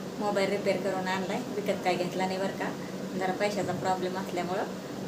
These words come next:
अं, नाही जमलं घ्यायला, बघू नंतर घेऊ. पण आता हे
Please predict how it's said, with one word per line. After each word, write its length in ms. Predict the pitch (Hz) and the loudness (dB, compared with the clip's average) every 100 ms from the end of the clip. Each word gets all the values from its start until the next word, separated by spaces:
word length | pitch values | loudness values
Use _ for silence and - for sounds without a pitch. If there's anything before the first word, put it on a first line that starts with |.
| 185 | -4
अं, 400 | 175 175 175 196 | -2 0 0 2
नाही 140 | 226 | 2
जमलं 320 | 196 185 160 | 2 0 0
घ्यायला, 360 | 165 170 175 202 247 196 | 0 0 0 0 0 2
बघू 260 | 202 180 | 2 4
नंतर 260 | 185 175 175 165 | 2 2 0 -2
घेऊ. 140 | 170 214 - - - - 170 | 0 0 -2 -4 -6 -6 -2
पण 100 | 180 | 0
आता 200 | 180 180 | 2 4
हे 460 | 180 180 175 170 | 4 4 2 0